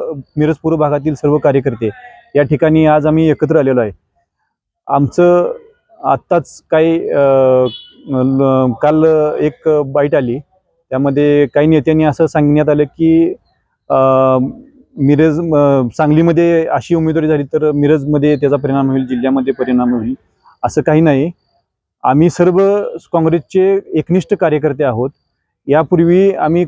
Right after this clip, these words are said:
काँग्रेसच्या पक्षाच्या बरोबर काम केलेले सर्व कार्यकर्ते, अ, लोकसभा असेल, विधानसभा असेल, पाठीमागच्या सर्व जिल्हा परिषद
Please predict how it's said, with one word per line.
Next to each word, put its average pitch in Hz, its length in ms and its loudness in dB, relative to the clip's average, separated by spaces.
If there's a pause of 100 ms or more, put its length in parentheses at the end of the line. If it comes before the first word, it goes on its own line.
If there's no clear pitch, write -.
काँग्रेसच्या 170 420 2
पक्षाच्या 165 380 -2
बरोबर 165 240 2
काम 160 240 -2
केलेले 160 360 0
सर्व 156 320 0
कार्यकर्ते, 151 600 -2 (520)
अ, 139 240 2 (120)
लोकसभा 165 480 2
असेल, 170 260 -2 (360)
विधानसभा 165 500 0
असेल, 170 240 -2
पाठीमागच्या 165 840 -2
सर्व 165 440 0 (360)
जिल्हा 151 220 2
परिषद 156 220 -2